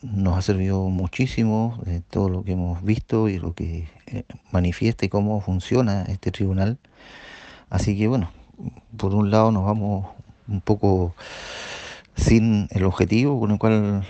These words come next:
vinimos, pero con la tranquilidad de que se están pidiendo mucho más antecedentes y en que en la próxima citación, eh, esperamos se pueda llegar a, a un, a unas bases de conciliación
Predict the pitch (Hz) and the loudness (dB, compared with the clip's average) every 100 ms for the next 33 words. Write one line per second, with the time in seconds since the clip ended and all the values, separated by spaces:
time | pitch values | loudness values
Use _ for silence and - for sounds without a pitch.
0 | - 113 107 107 120 147 - 127 113 110 | -8 0 2 4 4 2 0 2 2 2
1 | - 104 104 101 98 98 101 104 98 101 | 0 0 2 0 0 2 4 4 2 0
2 | 95 - 101 95 98 95 98 98 - 101 | 0 0 0 0 0 0 0 -2 -2 0
3 | 98 95 104 - 101 101 104 - 107 101 | 0 -2 -2 -2 0 -2 -2 -2 0 0
4 | 92 92 85 87 85 - - 104 90 95 | 0 0 0 -4 -8 -14 -8 -4 -2 0
5 | 92 98 - 95 95 92 85 82 - - | 0 0 -2 0 0 2 0 -2 -6 -18
6 | - - - - 95 - - 95 101 101 | -20 -20 -18 -4 0 0 2 2 0 -4
7 | - - - - - - 92 87 87 85 | -12 -20 -20 -20 -20 -8 -4 -2 -4 -4
8 | 85 - - - - 98 98 95 95 95 | -8 -12 -10 -6 0 2 2 2 -2 0
9 | 92 90 92 90 - 85 82 80 78 - | 2 2 0 -2 -2 -2 0 -4 -8 -16
10 | - - 87 85 85 82 _ - - 90 | -20 -8 -4 -4 -4 -10 _ -20 -20 -6
11 | 95 90 85 90 - 90 90 85 - 87 | -2 0 2 2 2 0 0 -2 -2 -2
12 | - 87 - 95 95 92 | 4 4 4 2 0 -2